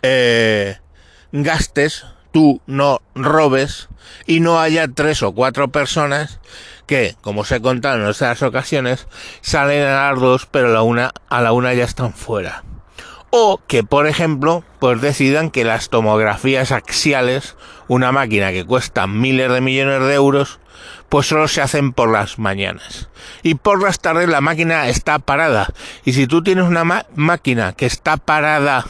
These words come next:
y ha costado miles de millones de euros, está la mayoría de las horas parada y estás generando lista de espera, pues lo que ocurre es que esa máquina no está siendo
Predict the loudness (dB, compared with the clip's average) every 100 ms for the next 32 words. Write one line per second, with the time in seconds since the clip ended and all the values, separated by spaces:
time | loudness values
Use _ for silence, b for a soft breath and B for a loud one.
0 | -10 -4 -2 0 -2 0 0 2 2 2
1 | 2 0 0 0 2 2 2 2 2 0
2 | -4 B -20 b b b b b b -8
3 | -8 -2 -2 -2 -4 0 0 2 2 2
4 | 2 2 0 0 0 0 0 -6 -2 0
5 | 2 0 0 -2 -6 -16 -18 -20 -20 B
6 | B B B B B -4 -4 -2 -4 -4
7 | -4 -2 0 0 0 0 0 -2 -2 0
8 | -2 -4 -2 -2 -4 -8 -16 -20 -20 B
9 | B B -2 2 4 2 0 0 4 4
10 | 4 -2 -4 -4 -4 -4 -2 -2 -2 -2
11 | -2 -2 -2 -4 -6 -6 -2 0 0 -2
12 | -4